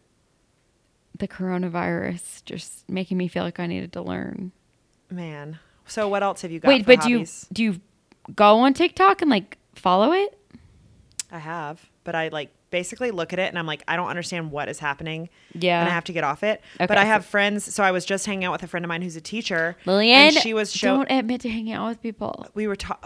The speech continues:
Speaker 2: FaceTiming.
Speaker 1: Okay.
Speaker 2: That's a lie. I did see her in
Speaker 1: <laughs>
Speaker 2: person. But she was showing me, like, there are all these weird things where, like,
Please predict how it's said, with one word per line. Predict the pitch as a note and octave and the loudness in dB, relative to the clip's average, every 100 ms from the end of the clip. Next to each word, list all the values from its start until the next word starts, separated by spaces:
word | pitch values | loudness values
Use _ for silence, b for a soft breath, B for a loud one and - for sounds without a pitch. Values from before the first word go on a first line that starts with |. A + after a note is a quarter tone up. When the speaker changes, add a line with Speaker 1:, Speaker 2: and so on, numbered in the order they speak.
| - | -6
Speaker 2:
FaceTiming. | G3 F#3+ F3+ D#3+ D#3 D3+ C4 A3 | -4 -4 -8 -8 -6 -8 -8 -6
Speaker 1:
Okay. | - F3 F3+ D4+ - b b b b - | -4 -2 -2 -2 -6 b b b b -16
Speaker 2:
That's | - - | -14 -12
a | G#3+ | -10
lie. | D4 C#4 A3 F#3 F3+ F#3 | -8 -6 -4 -4 -6 -6
I | E3 | -8
did | - D#3+ | -8 -6
see | D4+ C#4 | -2 0
her | D4+ | 2
in | F4+ | 2
Speaker 1:
<laughs> | |
Speaker 2:
person. | E4+ D#4+ C4+ E4 A#3 D#4 E4 B B B B B B | 2 -2 -2 -4 -4 -6 -10 B B B B B B
But | A#3 G#3+ - | 0 0 -4
she | - C4 | -6 -4
was | B3+ B3 | -2 -2
showing | A#3+ A#3 A#3+ | -2 -2 -2
me, | A#3 | -2
like, | G3+ A3 | -2 0
there | G#3+ | 0
are | |
all | F3+ A3+ | 2 0
these | C#4 F3+ | -4 -4
weird | G#3 G#3+ | -4 -2
things | G3+ G3 G3+ | -4 -4 -2
where, | G3 | 0
like, | F3 E3 | 0 -2